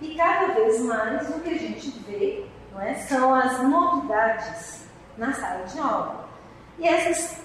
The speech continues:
<laughs> eu tô chamando de novidades no bom sentido, claro, né? E essas coisas todas que a sociedade, em termos macros, ela tá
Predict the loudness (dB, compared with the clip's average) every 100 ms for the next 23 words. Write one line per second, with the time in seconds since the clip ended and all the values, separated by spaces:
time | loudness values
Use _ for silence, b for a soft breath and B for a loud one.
0 | -10 0 2 4 2 0 0 0 0 -2
1 | -2 -4 -4 -8 -14 -20 -14 -2 0 0
2 | -2 -2 -2 -4 -10 -6 -6 -6 -12 -16
3 | -12 -10 -8 -8 -8 -12 -14 0 4 6
4 | 4 2 2 4 6 6 6 4 4 6
5 | 4 2 -2 -8 -12 -16 -6 2 4 4
6 | 2 -2 0 0 2 2 2 2 -2 -2
7 | -4 -4 -4 -2 2 2 2 0 -2 2
8 | 2 2 2 4 4 2 -4 -10